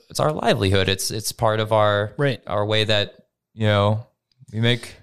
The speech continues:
Speaker 1: you
Speaker 2: Yeah.
Speaker 1: know, bring in an income to pay the bills, <laughs> you know?
Speaker 2: Mm-hmm.
Speaker 1: So it's, so it's, it's, it's just an, it's an interesting season, you know? Um,
Speaker 2: Sure.
Speaker 1: but, you know, you just gotta keep the faith and, you know, keep positive that, you know, you know, it's, it,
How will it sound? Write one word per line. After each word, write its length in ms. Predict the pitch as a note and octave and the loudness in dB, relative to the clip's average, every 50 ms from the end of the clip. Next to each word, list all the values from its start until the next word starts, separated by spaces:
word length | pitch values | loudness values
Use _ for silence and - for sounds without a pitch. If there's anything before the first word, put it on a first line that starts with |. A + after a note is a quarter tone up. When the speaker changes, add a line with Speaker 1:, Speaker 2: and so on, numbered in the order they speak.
| _ _ | _ _
Speaker 1:
you 140 | - C3 | -2 0
Speaker 2:
Yeah. 60 | B2+ A2 | 0 0
Speaker 1:
know, 80 | A2+ | 0
bring 200 | A2 C3+ C3+ C3+ | 0 0 0 2
in 80 | C#3+ D3+ | 2 2
an 120 | D#3+ E3 G3 | 2 4 4
income 420 | B3+ D#4 C#4 - B2+ A2+ A2 A2+ | 2 2 0 -2 -2 0 0 2
to 240 | A#2 A2+ A2+ A2+ A2 | 2 2 2 2 0
pay 200 | - B2 A#2 A#2+ | 0 -2 -2 -2
the 140 | B2 C3+ B2+ | -2 -4 -6
bills, 420 | A#2+ D3 F#3 - - - - - - | -6 -6 -6 -6 -6 -6 -8 -8 -2
<laughs> 20 | |
you 120 | - D3 C#3+ | 0 2 4
know? 140 | F#3+ F#3+ | 4 4
Speaker 2:
Mm-hmm. 80 | D3 F3 | 4 2
Speaker 1:
So 180 | F3 F#3 F3 D3+ | 2 4 2 2
it's, 160 | C3+ - - - - - - - - - - - | 2 0 -6 -12 -18 -18 -16 -14 -14 -14 -12 -6
so 240 | - - F3 E3+ D#3+ | -2 2 4 4 4
it's, 260 | D#3 - F#3+ F3+ - - | 4 2 0 -2 -4 -6
it's, 360 | - - F#3 F3 F3+ - - | -6 -4 -4 -4 -2 -4 -6
it's 260 | - - G3 - - | -4 -4 -2 -2 0
just 240 | - B3 A#3+ - - | 0 0 0 2 2
an, 320 | G#3+ F#3 E3+ E3 E3+ F3 - - - - - | 2 2 2 2 0 -2 -4 -10 -20 -20 -16
it's 160 | - D#3+ - | -8 -6 -4
an 80 | F3+ G3+ | -4 0
interesting 480 | - C#3+ D3 - - E3 - - E3+ E3 | 2 2 2 2 2 0 2 4 4 4
season, 480 | D#3+ - G#3+ A3+ C#3+ F#2 F2+ F#2+ F#2+ - - | 4 2 2 2 2 0 0 -2 -4 -4 0
you 140 | - A2+ A2+ | 0 2 2
know? 280 | A2+ A#2+ D3 D#3+ D3+ - _ - | 2 2 0 -4 -6 -10 _ -6
Um, 220 | - A#2 A2+ A2+ A#2 | -2 0 0 2 2
Speaker 2:
Sure. 120 | D3 D#3+ D#3 | 4 4 4
Speaker 1:
but, 120 | A#2+ A2+ | 4 2
you 80 | B2 B2+ | 2 0
know, 80 | B2 A#2+ | 2 2
you 120 | B2 B2+ | 2 0
just 120 | A#2+ - - | 0 0 0
gotta 160 | C3 A#2+ A#2 | 0 0 0
keep 180 | - D#3+ D#3 - | -2 -6 -4 -4
the 100 | - - | -6 -6
faith 460 | - - B2 A#2+ C#3 D3 - - - | -2 0 0 0 0 -2 -4 -8 -6
and, 320 | - A2 A2 G#2+ G2 F#2+ | -4 -4 -2 -2 0 2
you 60 | A#2 | 2
know, 120 | A2+ G#2+ G#2 | 4 4 2
keep 200 | G#2+ - C#3 C3+ | 2 0 -2 -2
positive 500 | - B2+ A#2 A2+ B2+ C#3 D3+ D3+ D3+ C#3 A#2 | 0 0 0 0 0 -2 -4 -4 -4 -2 0
that, 200 | A2 G#2 F#2+ D#2+ | 0 0 0 0
you 120 | A#2 A2+ | -2 0
know, 320 | G#2+ A2 A2 A2 A2 G#2+ - | 2 2 2 2 0 -2 -4
you 120 | - A#2 A2 | -6 -6 -4
know, 240 | G#2+ G#2 G#2+ A#2+ - - - - - - _ _ _ | -2 -4 -4 -6 -8 -12 -18 -20 -20 -20 _ _ _
it's, 240 | A#2 A2+ - - - - - _ | -4 -4 -4 -6 -10 -18 -20 _
it, 200 | - - - | -20 -20 -20